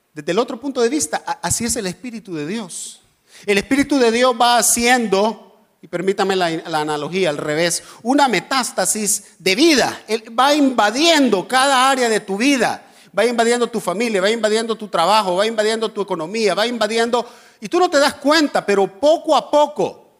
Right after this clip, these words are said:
esa luz te va llenando y te va llenando. Así es que, hermano, téngase paciencia. Téngase paciencia porque la luz de Dios va avanzando. El día no es perfecto para nadie, hermano.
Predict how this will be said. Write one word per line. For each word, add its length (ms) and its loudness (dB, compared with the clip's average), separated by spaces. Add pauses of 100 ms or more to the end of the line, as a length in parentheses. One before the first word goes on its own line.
(580)
esa 360 -8
luz 600 -12
te 120 -20
va 100 -10
llenando 480 -10
y 60 -18
te 120 -18
va 140 -8
llenando. 460 -16 (800)
Así 160 -2
es 40 -2
que, 100 -4
hermano, 840 0
téngase 320 -4
paciencia. 480 -10 (1000)
Téngase 400 2
paciencia 580 0
porque 220 -2
la 140 2
luz 180 2
de 80 4
Dios 600 2 (840)
va 80 4
avanzando. 680 2
El 140 -2
día 180 2
no 80 2
es 60 -2
perfecto 600 -4
para 320 0
nadie, 340 2
hermano. 480 -4